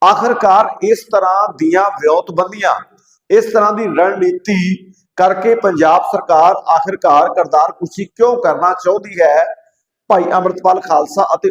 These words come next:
ਉਸ ਦੇ ਸਾਥੀਆਂ ਦੇ? ਹਾਲਾਂਕਿ ਪ੍ਰਧਾਨ ਮੰਤਰੀ ਬਾਜੇਕੇ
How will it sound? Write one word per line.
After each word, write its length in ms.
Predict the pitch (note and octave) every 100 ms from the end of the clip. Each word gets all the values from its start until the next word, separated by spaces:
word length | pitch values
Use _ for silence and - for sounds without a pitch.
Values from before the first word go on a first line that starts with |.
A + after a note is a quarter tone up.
| E3
ਉਸ 100 | F3 G3
ਦੇ 80 |
ਸਾਥੀਆਂ 440 | F#3+ D#3 D3 E3 G#3+
ਦੇ? 140 | F#3+ A#2+ - _ _ _ -
ਹਾਲਾਂਕਿ 420 | D#3+ F#3 A3 A#3
ਪ੍ਰਧਾਨ 440 | A#3 A3 F3+ E3
ਮੰਤਰੀ 320 | F#3+ F#3 F#3+ G3
ਬਾਜੇਕੇ 520 | C#3+ C#3 G3+ G3+ G3+